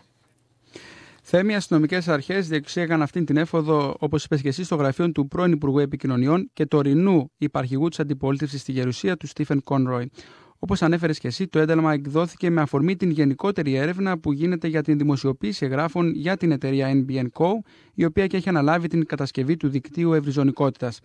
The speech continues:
Τα έγγραφα, να υπενθυμίσουμε, αποκάλυπταν ότι το πραγματικό κόστος για την κατασκευή του δικτύου έχει υπερβεί κατά πολύ τις εκτιμήσεις της κυβέρνησης. Μην ξεχνάμε επίσης ότι και ανάλογη επιδρομή είχε γίνει και εν μέσω προεκλογικής περίοδου στο γραφείο του κύριου Κόνροϊ,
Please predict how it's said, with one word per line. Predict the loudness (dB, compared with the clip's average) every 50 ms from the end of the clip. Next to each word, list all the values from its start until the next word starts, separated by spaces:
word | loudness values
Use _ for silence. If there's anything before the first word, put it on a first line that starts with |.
| -20 -20 -20 -20 -20 -20 -20 _ _ _ 0
Τα | 2 2
έγγραφα, | 4 2 2 2 2
να | 2
υπενθυμίσουμε, | 2 2 0 -2 0 0 0 0 0 0 0 0
αποκάλυπταν | 0 -2 -2 0 0 0 2 2 2 2
ότι | 2 0 0
το | -2 -2
πραγματικό | 0 0 -2 0 0 0 -2 -2 0 0 0 0
κόστος | 2 2 0 0 0 -2 -6 -4
για | -4 -4 -4
την | -2 -2
κατασκευή | -4 -2 -4 -4 -2 -2 -2 -2
του | 0 0 -2
δικτύου | -2 -2 -4 -4 -2 -2 -2
έχει | -2 -2 -4 -6
υπερβεί | -2 -2 -2 -2 0 -2 -2
κατά | -2 0 -2 -2 -2
πολύ | 0 0 0 0 0
τις | -2 -6
εκτιμήσεις | -8 -8 -4 0 2 4 4 2 2 -4 -8 -8 _ _ _ _ _
της | -12 -12 -10
κυβέρνησης. | -4 -2 0 2 4 4 4 2 0 -2 -4 -8 -8 -8 -14 _ -20 -20 -20 -20 -20 -20 -20 -20 _ _
Μην | -2 -2 -2
ξεχνάμε | 0 0 0 2 2 4 4 2
επίσης | 2 0 -4 -4 -2 -4
ότι | -4 -4 -2 -2 -2 0
και | 0 0
ανάλογη | 0 2 2 2 0 0 0
επιδρομή | 0 0 -2 -2 0 0 2 2 2 2 0 0 -2 -2
είχε | -4 -4 -4 -2 -2
γίνει | -2 -2 0 0 0 0 0 0
και | 0 0
εν | 0
μέσω | 0 0 -2 -4 -4
προεκλογικής | -2 -2 -2 0 0 -4 -4 -4 -4 -8 -8 -8 -12 -16 -12 -6
περίοδου | -4 -2 0 2 2 0 0 0 -2 -4
στο | -4 -2 -2 0 0 0 0 -2 -4 _ _ -8
γραφείο | -6 -2 -2 -2 -4 -4 -2 0 0 0
του | -2 -4
κύριου | -4 -2 -2 -2 -2
Κόνροϊ, | -2 -2 -2 -2 0 -2 -4 -4